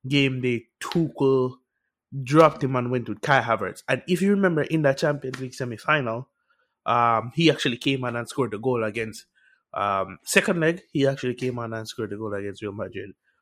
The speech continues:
What do you think of this? Do you think Tuchel was right for what he did?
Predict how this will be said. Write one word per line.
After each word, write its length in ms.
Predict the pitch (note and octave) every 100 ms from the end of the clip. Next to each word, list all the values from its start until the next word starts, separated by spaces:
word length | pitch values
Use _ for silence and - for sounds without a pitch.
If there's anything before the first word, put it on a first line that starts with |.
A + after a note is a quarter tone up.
| _
What 340 | - G3+ A3 G#3
do 60 |
you 200 | A3 G3
think 220 | D#3 A#2+
of 200 | A#2+ A2+
this? 180 | A2+ A2
Do 80 | B2+
you 140 | F3+ G3
think 220 | F#3 E3+
Tuchel 260 | G#3 F3 D3+
was 180 | C#3 C3
right 180 | D3 D3
for 180 | D#3
what 160 | D#3+ D3+
he 160 | D#3 D3
did? 340 | C#3 F3+ G#3+